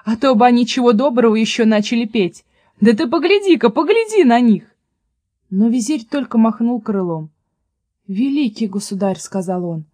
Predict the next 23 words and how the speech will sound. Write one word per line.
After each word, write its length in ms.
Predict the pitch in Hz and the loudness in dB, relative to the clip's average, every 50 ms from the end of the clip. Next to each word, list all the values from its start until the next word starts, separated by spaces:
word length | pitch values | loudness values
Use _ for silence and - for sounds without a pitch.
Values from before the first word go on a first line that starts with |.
| _ _ _ _ _ _ _ _ _ _ _ - | _ _ _ _ _ _ _ _ _ _ _ -4
"боюсь, 400 | 196 202 220 220 196 220 220 208 | -2 0 0 0 0 -2 -2 -4
что 200 | - - - 247 | -6 -4 0 4
мы 120 | 226 226 | 4 6
не 140 | 220 220 220 | 6 6 4
к 60 | 202 | 2
добру 380 | 185 247 254 226 220 233 226 208 | 0 -2 -2 -2 0 0 0 0
развеселились, 920 | 214 254 208 214 226 208 - - 202 180 180 185 175 170 170 - - - _ _ _ _ _ _ _ _ _ | 0 -2 -4 -4 -4 -4 -4 -4 -4 -4 -4 -4 -6 -6 -8 -10 -12 -16 _ _ _ _ _ _ _ _ _
ведь 220 | 196 196 202 208 | -6 -6 -2 0
нам 240 | 220 226 233 233 233 | 2 4 4 4 4
нельзя 340 | 240 240 226 202 254 294 320 | 4 2 0 0 0 -2 0
было 240 | 285 330 339 302 277 | 0 0 0 0 -2
смеяться, 540 | - - 247 247 233 233 220 220 - 226 208 | -2 0 2 2 2 2 0 -2 -4 -6 -4
пока 300 | - 220 208 - 220 220 | -4 -4 -4 0 0 2
мы 120 | 214 214 | 2 2
обращены 520 | 214 185 220 220 214 - - 233 226 233 | 2 0 -2 -2 -2 -2 2 2 2 2
в 100 | 214 - | 0 -4
птиц". 480 | - _ - 277 254 196 - - - _ _ _ _ _ _ _ _ _ _ _ _ _ _ _ _ _ _ _ _ _ | -12 _ -8 -8 -8 -8 -8 -14 -20 _ _ _ _ _ _ _ _ _ _ _ _ _ _ _ _ _ _ _ _ _
Тут 200 | - 285 277 - | -12 -12 -8 -8
и 60 | - - | -10 -8
калиф 380 | - - 254 254 285 311 262 | -6 -6 -4 -4 -4 -4 -4
забыл 400 | 208 - 202 202 180 175 190 180 | -4 -2 -2 -2 0 0 -2 -2
о 40 | 175 | -4
веселье. 640 | 165 165 - - - - 175 160 156 160 165 160 | -6 -8 -8 -8 -8 -8 -8 -8 -10 -12 -14 -18